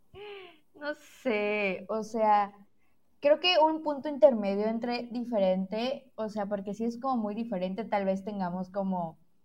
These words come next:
muchos roces, porque sería un poco complicado como llegar a acuerdos, pero si es muy igual, también podrían haber muchos roces, porque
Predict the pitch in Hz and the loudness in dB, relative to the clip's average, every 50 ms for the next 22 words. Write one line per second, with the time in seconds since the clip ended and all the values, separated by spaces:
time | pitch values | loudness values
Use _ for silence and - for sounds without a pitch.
0 | _ _ _ _ _ _ _ _ 214 208 208 214 208 - 214 214 214 233 190 185 | _ _ _ _ _ _ _ _ -10 -6 -6 -6 -6 -6 -6 -4 -4 -6 -2 0
1 | 185 180 175 180 - 196 208 240 285 - - _ _ _ _ _ _ _ _ _ | 2 2 2 0 -2 -4 -6 -4 -6 -8 -14 _ _ _ _ _ _ _ _ _
2 | _ 220 208 202 220 202 190 196 196 202 202 202 208 220 220 226 214 220 214 202 | _ -4 -2 -2 -4 -4 -4 -2 0 0 -2 -2 -6 -4 -4 -4 -4 -4 -6 -8
3 | 185 - - 175 175 180 185 190 185 - - - - _ _ _ 208 208 208 190 | -4 0 2 4 6 6 6 4 4 0 -6 -18 -20 _ _ _ -8 -6 -4 0
4 | 185 180 175 170 175 180 185 - - 247 262 269 277 277 285 294 311 302 - _ | 2 2 2 2 2 0 -2 -2 -2 -2 -2 -2 -2 -4 -4 -6 -8 -10 -14 _
5 | _ _ _ _ _ _ _ _ _ _ 247 247 262 269 269 269 269 262 254 240 | _ _ _ _ _ _ _ _ _ _ 2 8 10 10 10 10 6 2 0 0
6 | 254 240 240 240 233 240 247 208 208 196 190 196 233 254 - - - - - - | 2 2 2 2 0 -2 2 6 8 8 8 8 6 2 -4 -12 -18 -20 -20 -12
7 | - - 220 208 208 208 208 196 208 202 196 202 202 202 226 220 208 208 196 196 | 2 4 4 4 4 2 0 0 4 4 4 4 4 0 -2 0 0 0 2 2
8 | 196 190 196 196 190 196 196 190 202 208 190 190 185 185 - 202 196 - 220 196 | 4 4 4 4 4 2 0 -2 -2 -2 0 0 0 0 -2 -6 -6 -4 -4 -4
9 | 196 - 190 180 170 185 - | -4 -2 -2 -2 -2 -4 -8